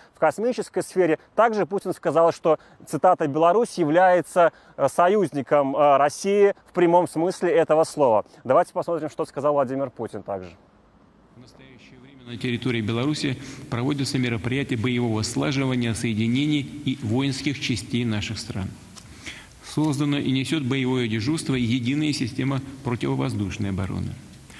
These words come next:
Speaker 2: Договорились и впредь сообща принимать все необходимые меры для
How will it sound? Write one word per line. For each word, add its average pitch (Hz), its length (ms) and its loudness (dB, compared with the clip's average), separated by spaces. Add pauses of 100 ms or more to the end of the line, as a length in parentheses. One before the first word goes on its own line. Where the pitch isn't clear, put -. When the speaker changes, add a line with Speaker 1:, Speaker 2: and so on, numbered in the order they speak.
(180)
Speaker 2:
Договорились 139 600 -2
и 160 160 -2
впредь 131 600 -4
сообща 135 520 -4 (100)
принимать 120 420 -2
все 165 220 -4
необходимые 131 680 -2
меры 123 340 0
для 113 320 -2